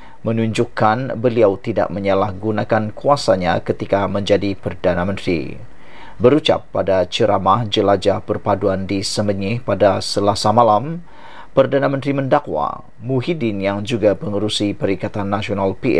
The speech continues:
N telah mengayahkan kroni dan keluarganya.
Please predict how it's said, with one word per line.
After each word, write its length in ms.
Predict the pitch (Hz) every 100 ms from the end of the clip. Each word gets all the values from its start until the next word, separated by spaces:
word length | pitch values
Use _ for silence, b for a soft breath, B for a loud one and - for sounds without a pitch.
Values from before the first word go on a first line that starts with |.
| 90
N 240 | 117 165 - B B B
telah 320 | - 156 131
mengayahkan 880 | 117 110 101 101 104 - 101 98 95
kroni 480 | - 107 104 98 90
dan 400 | 95 92 87 - -
keluarganya. 880 | - 117 95 82 76 78 65 50 -